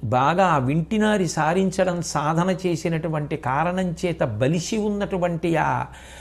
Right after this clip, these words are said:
ము-, ముంజేతిని బ్రద్దలు కొట్టడం ఆ పిల్లగ్రద్దకి సాధ్యం కాలేదు. అన్ని వైపుల నుంచి కాకులు, గ్రద్దలు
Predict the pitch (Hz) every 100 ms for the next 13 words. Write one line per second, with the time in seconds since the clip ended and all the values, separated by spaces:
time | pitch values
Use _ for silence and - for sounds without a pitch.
0 | - - - - - 123 117 123 - -
1 | - - - - 127 127 147 214 196 254
2 | 240 226 151 143 185 113 104 139 156 233
3 | 226 220 180 175 208 185 - 156 170 208
4 | 175 175 151 160 147 170 160 151 156 139
5 | 185 160 135 143 156 113 117 - - 127
6 | 170 202 208 208 165 202 190 190 170 -
7 | - 131 156 175 202 180 160 113 135 127
8 | 135 185 180 135 143